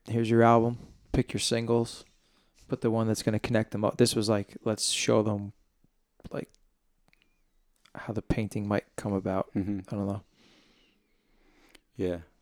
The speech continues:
Speaker 2: it's, what's crazy is that <clears throat> the next songs that we're re-, the next, we're releasing, what is it, six songs? Or seven?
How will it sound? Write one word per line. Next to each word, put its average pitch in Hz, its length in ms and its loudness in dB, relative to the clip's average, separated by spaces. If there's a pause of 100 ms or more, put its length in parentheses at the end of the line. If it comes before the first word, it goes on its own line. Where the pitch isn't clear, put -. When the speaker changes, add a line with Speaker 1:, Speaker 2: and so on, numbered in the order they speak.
(160)
Speaker 2:
it's, - 380 -12 (580)
what's 104 140 -18
crazy 104 460 -6
is 90 140 -6
that 90 300 -2 (300)
<clears throat> - 260 -20
the 127 300 4 (1500)
next 110 340 -2
songs 101 400 2
that 92 140 -2
we're 90 300 -4
re-, 92 180 -6 (300)
the 104 100 -8
next, - 560 -4 (160)
we're 104 140 -2
releasing, 101 720 -4 (1300)
what 127 100 -14
is 98 80 -16
it, 104 100 -18
six - 380 -10
songs? 156 640 -8 (760)
Or - 40 -20
seven? 87 460 -6